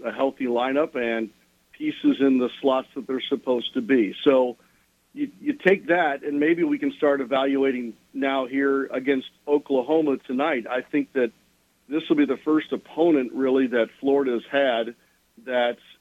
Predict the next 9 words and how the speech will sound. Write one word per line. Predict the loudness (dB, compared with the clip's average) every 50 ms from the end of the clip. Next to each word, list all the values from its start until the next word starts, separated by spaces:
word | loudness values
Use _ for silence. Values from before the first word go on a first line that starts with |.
| _ -20
would | -12 -6 -6 -4 -2
be | 2 4 4 6 6 6 4 4 2 0 -2 -6 -10 -12 -6 4
similar, | 4 4 4 4 0 0 -2 -4 -6 -10 -12 -2
whether | 2 2 4 4
it | 2 2
be | 4 4 4 4 4 0 -4 -8 -14 _ _ _ _ -6
net | 0 4 4 4 4 4 0
ranking | -2 0 0 0 0 -2 0 0 2 4 4 4 4 4 2
or | 2 0 0 2 2 2 2 2 0 -2 -4